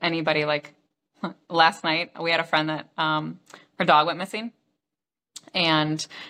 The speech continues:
it happened to be not far from our house, black dog at, you know, nine o'clock at night. And you have, um, you know, Ben with his, uh, deer headlight spotter thingy.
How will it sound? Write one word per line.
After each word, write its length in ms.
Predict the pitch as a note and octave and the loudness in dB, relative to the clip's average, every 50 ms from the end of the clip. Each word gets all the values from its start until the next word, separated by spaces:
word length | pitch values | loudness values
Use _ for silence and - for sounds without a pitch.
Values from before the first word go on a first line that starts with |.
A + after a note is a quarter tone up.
| - - - | -20 -14 -8
it 80 | - E3+ | -2 2
happened 200 | F#3 F#3 F#3 F#3 | 2 2 2 2
to 40 | F3+ | -2
be 60 | E3 | 2
not 260 | D#3+ D#3+ D#3 - - | 2 2 2 2 4
far 180 | - D3+ D3+ D#3 | 4 4 4 4
from 140 | D3+ E3 | 2 0
our 100 | D#3 D3+ | 0 0
house, 300 | D3 D#3 D3+ D3+ D#3 D#3 - - | 2 4 2 2 2 0 -8 -2
black 300 | D#3 D3+ C#3+ C#3+ D3+ - | 2 4 4 4 4 0
dog 280 | - C#3+ C#3 C#3 C3+ - | 0 2 2 2 2 0
at, 280 | - D3 C#3+ C3+ - - | -4 -4 -4 -4 -6 -6
you 60 | D#3+ | -4
know, 100 | D3 C#3+ | -4 -2
nine 200 | C#3+ C#3+ C#3+ D3 | -2 -2 -2 -2
o'clock 300 | D3 - - D3 D3+ D3+ | -2 0 0 0 0 0
at 100 | D3+ C#3+ | -4 -2
night. 280 | C#3+ C#3+ D3 D#3 - - _ - - - _ _ _ - | -2 -2 -2 -2 -4 -8 _ -20 -20 -20 _ _ _ -6
And 100 | - F3 | -2 2
you 60 | F3 | 4
have, 240 | E3+ E3 D#3 D3+ C#3+ - | 4 4 4 2 0 2
um, 340 | D#3 D3+ D3+ D3+ D3 - - - - | 4 4 4 4 0 -4 -10 -12 -10
you 100 | - F#3+ | -8 -6
know, 120 | E3 D3 D3 | -4 -4 -4
Ben 440 | D3 D#3 D#3 D#3 D#3+ E3 E3+ D#3+ | -2 0 0 0 0 -2 -4 -6
with 200 | - D#3+ E3+ - | -6 -6 -8 -8
his, 300 | - E3+ D#3 D3 D3+ - - - | -8 -8 -8 -8 -10 -16 -14 -6
uh, 220 | - D#3 D3 D3 D3 - - D#3+ D3+ | -4 -4 -2 -4 -6 -8 -12 -14 -8
deer 460 | - D#3 D#3 D3+ D3+ D3+ D#3 E3 F#3 _ _ _ _ _ _ _ _ _ _ - | -4 -2 0 2 2 0 0 -2 -6 _ _ _ _ _ _ _ _ _ _ -2
headlight 440 | - F3+ D#3 D#3+ D#3 D#3 D3+ D3+ - | 0 2 2 4 2 2 2 0 0
spotter 300 | - D#3 D3+ D#3 D#3 D#3 | 2 4 4 4 2 -2
thingy. 480 | D#3 E3+ D#3+ D#3+ D#3+ D#3+ E3 D#3+ - | -2 -2 0 0 0 0 -2 -2 -4